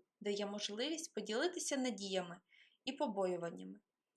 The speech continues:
Відвертість дає нам змогу конструктивно інтерпретувати отриману інформацію, активно реагувати на неї. Відповідальність. Це дотримання своїх обіцянок,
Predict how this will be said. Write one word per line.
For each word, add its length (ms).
Відвертість 800
дає 320
нам 200
змогу 520
конструктивно 880
інтерпретувати 1200
отриману 500
інформацію, 800
активно 460
реагувати 640
на 120
неї. 380
Відповідальність. 1040
Це 140
дотримання 640
своїх 300
обіцянок, 800